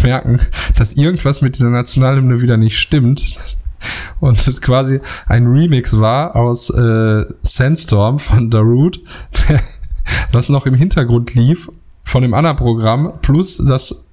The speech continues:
die National-, plus die polnische Nationalhymne aus dem Po-, normalen, aus dem normalen Programm, was wir angemacht haben.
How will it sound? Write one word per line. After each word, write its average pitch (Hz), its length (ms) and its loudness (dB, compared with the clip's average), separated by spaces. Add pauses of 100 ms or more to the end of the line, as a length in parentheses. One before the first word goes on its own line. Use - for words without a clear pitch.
(180)
die 131 140 4
National-, 127 480 0
plus 160 280 0
die - 200 -2
polnische 135 360 0
Nationalhymne 127 720 0 (800)
aus 135 220 0
dem 135 280 0
Po-, - 180 0
normalen, 139 520 2
aus 120 200 0
dem 120 280 2
normalen 123 320 0
Programm, 101 380 0
was 104 160 2
wir 95 120 2
angemacht 101 400 2
haben. 98 220 4